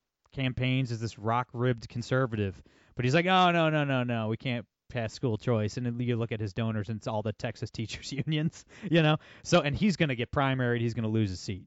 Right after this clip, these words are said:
you know, because it's just, you can't, you can't hold up what everyone in Texas wants. I mean, school choice in Texas polls at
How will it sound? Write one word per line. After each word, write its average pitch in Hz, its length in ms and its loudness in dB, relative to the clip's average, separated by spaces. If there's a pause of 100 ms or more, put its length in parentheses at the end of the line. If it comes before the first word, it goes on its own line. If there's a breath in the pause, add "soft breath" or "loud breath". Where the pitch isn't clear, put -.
you 117 100 -8
know, 95 180 -8
because 123 300 -2
it's 131 180 -2
just, - 180 -8
you 139 80 -6
can't, 120 380 -2 (280)
you 156 140 -8
can't 151 260 0
hold 147 320 6
up 135 240 4
what 123 300 4 (440 soft breath)
everyone 147 560 8
in 127 120 4
Texas 120 360 0
wants. - 260 -6
I 127 40 -4
mean, 151 140 4
school 165 240 4
choice 143 340 2
in 135 80 -2
Texas 127 440 -2
polls 123 360 -2
at 117 100 0